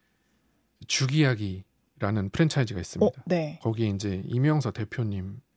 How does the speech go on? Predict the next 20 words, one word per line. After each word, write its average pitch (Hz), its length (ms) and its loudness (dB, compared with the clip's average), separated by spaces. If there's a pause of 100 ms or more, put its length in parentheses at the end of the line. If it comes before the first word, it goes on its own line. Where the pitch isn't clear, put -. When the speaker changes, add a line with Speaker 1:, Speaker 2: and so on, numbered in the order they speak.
(180)
Speaker 1:
계신데 107 560 -2 (720)
왜 120 160 6
이분이 120 520 4
이제 - 220 -4
기억에 120 300 2
남냐면은 104 680 2 (680)
다른 156 200 4
사람들은 139 420 4
막 101 260 0 (200)
자수성가를 127 560 0
했다고 110 320 0
할 139 120 2
때 110 200 -2
그냥 107 400 -2
Speaker 2:
네. - 200 -16 (380)
Speaker 1:
어, 107 240 2
내가 117 320 2
이제 110 200 0
옛날에 107 440 0
무일푼이었는데 113 1040 2